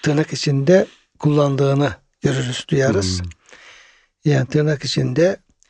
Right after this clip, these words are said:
Speaker 1: verebilmek. Yani kişinin malından, parasından verebilmesi.
Speaker 2: Hı hı.
Speaker 1: Vermek Allah'ın en büyük lütfudur. Allah bunu dilediği kullarına verir.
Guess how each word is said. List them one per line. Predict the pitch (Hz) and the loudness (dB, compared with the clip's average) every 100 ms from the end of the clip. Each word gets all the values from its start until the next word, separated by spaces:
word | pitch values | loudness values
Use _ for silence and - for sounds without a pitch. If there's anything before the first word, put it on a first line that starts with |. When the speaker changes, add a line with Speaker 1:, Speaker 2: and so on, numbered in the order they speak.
| _ 143 | _ 0
Speaker 1:
verebilmek. | 156 156 156 143 160 - - - _ _ _ _ - | 2 2 0 2 0 0 -12 -20 _ _ _ _ -2
Yani | 143 127 | -2 0
kişinin | 196 170 147 139 | -4 -2 0 0
malından, | 135 143 143 131 135 131 | 0 0 0 0 -2 -2
parasından | 139 147 135 - 135 139 185 233 - _ _ _ - | 0 0 0 -2 -2 0 0 -2 -10 _ _ _ -4
verebilmesi. | 135 143 120 123 131 - 127 - | -2 0 -2 -4 -4 -4 -6 -6
Speaker 2:
Hı | - | -4
hı. | 90 98 90 80 - - - | 0 0 -2 -4 -12 -20 -4
Speaker 1:
Vermek | 135 151 147 160 208 - - _ | 4 4 4 0 -2 -6 -20 _
Allah'ın | 160 151 147 131 139 - | 2 4 4 2 -2 0
en | 165 160 | 2 2
büyük | 135 131 - | -2 -6 -2
lütfudur. | 160 - 151 208 214 - _ - | -2 0 0 2 -2 -6 _ 0
Allah | 160 156 147 | 2 4 2
bunu | 165 160 | 0 -2
dilediği | 139 139 135 | -2 -4 -4
kullarına | - 127 135 120 120 | -4 -2 0 0 -2
verir. | - - - - | -2 -6 -8 -12